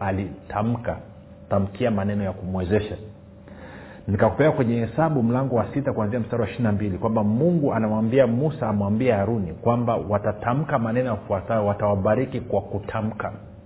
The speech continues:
Kwa hiyo baraka inaachiliwa kwa kutamka. Sasa, kama baraka inaachiliwa kwa kutamka, maana yake nini? Maana yake ni kwamba maneno unayoyatamka wewe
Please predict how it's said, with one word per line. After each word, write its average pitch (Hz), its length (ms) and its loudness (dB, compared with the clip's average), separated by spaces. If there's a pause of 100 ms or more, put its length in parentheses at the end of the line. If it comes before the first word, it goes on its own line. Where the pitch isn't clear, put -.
(420)
Kwa 110 140 4
hiyo 135 160 4
baraka 110 800 2
inaachiliwa 107 960 -4
kwa - 240 -6
kutamka. 98 600 -4 (920)
Sasa, 104 300 2 (640)
kama 165 360 4
baraka 139 460 4
inaachiliwa 117 580 0
kwa 101 160 -2
kutamka, 101 640 -4 (840)
maana 104 360 2
yake 123 220 0
nini? 90 200 -2 (100)
Maana 107 260 2
yake 127 180 0
ni 110 100 2
kwamba 107 420 0
maneno 113 640 0
unayoyatamka 113 1080 0
wewe 101 480 0